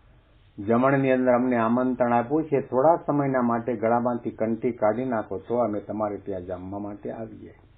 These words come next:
હિમરાજસિંહે ઘસીને ના પાડી. તમે કદાચ નહીં આવો તો અમારા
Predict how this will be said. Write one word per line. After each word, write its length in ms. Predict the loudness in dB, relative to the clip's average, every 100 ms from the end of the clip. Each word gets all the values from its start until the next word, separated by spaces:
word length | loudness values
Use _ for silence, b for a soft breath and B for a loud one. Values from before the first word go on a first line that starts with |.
| _ _ _ _ _ _ _ _ _ _ _ _ _ _ _ _ -14 -6
હિમરાજસિંહે 760 | 0 4 4 2 0 -2 0
ઘસીને 520 | 0 -2 -2 -4 -2
ના 220 | -2 -4 -6
પાડી. 340 | -6 -8 -10 -20 -20 -20 -20 -20 _ _ _ _ _ _ _ _ _ _ -20 -20 b b b b b b _ _
તમે 320 | 0 4 4 4
કદાચ 580 | 2 6 8 6 4
નહીં 460 | 0 0 2 2 2
આવો 320 | 2 0 -2
તો 400 | -4 -2 -2 -2 -4
અમારા 560 | -4 -2 -2 -4 -4